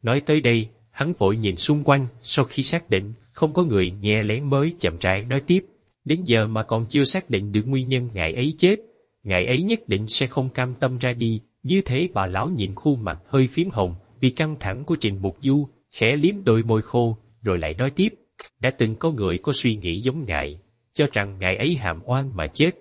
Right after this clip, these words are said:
nên hồn phách không yên, chắc chắn sẽ tới địa phủ và thiên giới để cáo trạng kêu oan. Ví dụ như Đỗ Vũ của quân Thục,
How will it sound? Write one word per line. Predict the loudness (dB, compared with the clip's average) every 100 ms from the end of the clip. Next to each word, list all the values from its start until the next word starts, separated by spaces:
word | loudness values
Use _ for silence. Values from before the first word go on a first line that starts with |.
| _ _
nên | 2 2 2
hồn | 0 0
phách | 0 -4 -4
không | -4 -4 -2
yên, | -2 -2 -6 _ _
chắc | -2 -2
chắn | 0 -2
sẽ | 0 0
tới | 0 0
địa | -2
phủ | -2 -2 -2 -2 -4
và | -4 -4 -4
thiên | -4 -2
giới | 0 2 2
để | -2
cáo | -2 -2 -2
trạng | -2 -4 -2
kêu | -2 0
oan. | 0 0 -4 -12 _ -2
Ví | 0
dụ | 0 -2
như | 0 0 0
Đỗ | 2 2
Vũ | 2 2 2
của | 2 2
quân | 2 2
Thục, | -2 -2